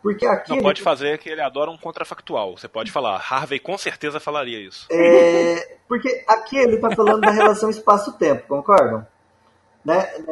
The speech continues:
Speaker 1: No momento do espaço-tempo. Então ele, ele fala aqui do espaço, do tempo e espaço no, no sentido absoluto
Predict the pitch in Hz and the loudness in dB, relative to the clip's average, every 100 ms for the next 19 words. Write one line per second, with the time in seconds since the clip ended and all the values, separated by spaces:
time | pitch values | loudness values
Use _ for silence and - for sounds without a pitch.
0 | 165 175 180 180 - - 185 208 - 135 | -8 -4 -4 -4 -8 0 0 0 -4 -4
1 | - 185 214 - 190 190 - 151 139 135 | 0 0 0 -2 -2 -2 2 4 4 0
2 | 131 131 - 143 135 - 151 139 139 135 | -8 -16 -2 0 0 -4 -2 0 2 0
3 | 135 156 165 160 165 - 135 123 117 131 | -2 -6 -6 -6 -8 -4 -2 -2 -4 -10
4 | 139 135 143 135 143 - 131 127 - 175 | -6 -6 -8 -14 -16 -10 -8 -8 -6 -6
5 | 175 202 269 - 311 | -2 -2 -4 -6 -10